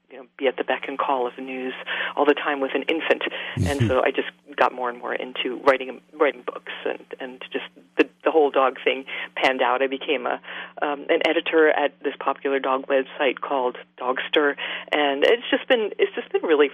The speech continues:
Speaker 1: fun to be able to kind of follow, follow what I love to do.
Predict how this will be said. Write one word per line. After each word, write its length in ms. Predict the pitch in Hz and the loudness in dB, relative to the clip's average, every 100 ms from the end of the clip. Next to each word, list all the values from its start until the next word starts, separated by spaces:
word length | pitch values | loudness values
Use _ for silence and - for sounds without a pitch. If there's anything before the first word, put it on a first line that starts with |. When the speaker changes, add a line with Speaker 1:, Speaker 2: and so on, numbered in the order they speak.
| - | 2
Speaker 1:
fun 260 | 143 127 127 | 2 2 -4
to 80 | |
be 100 | - | -2
able 200 | 143 127 131 | 0 0 -2
to 120 | - 127 - - | -4 -4 -4 -8
kind 120 | 131 | -6
of 60 | 123 _ _ _ | -8 _ _ _
follow, 380 | - 123 127 127 - - | -2 2 4 4 0 -4
follow 340 | 151 151 147 135 | 2 4 4 2
what 160 | 156 | 2
I 40 | 151 | 4
love 240 | 143 151 | 4 2
to 100 | - | 0
do. 320 | 139 165 156 | -2 0 0